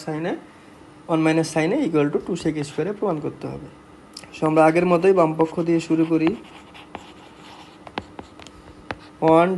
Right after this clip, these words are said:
divided by one plus sin A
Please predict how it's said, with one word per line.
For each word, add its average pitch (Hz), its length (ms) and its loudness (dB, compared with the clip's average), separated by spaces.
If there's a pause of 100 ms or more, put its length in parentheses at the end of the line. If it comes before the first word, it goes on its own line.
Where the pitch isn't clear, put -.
divided 160 400 6 (120)
by 151 160 4 (600)
one 156 120 -2 (100)
plus 160 220 0 (100)
sin 151 240 -4 (100)
A - 20 -8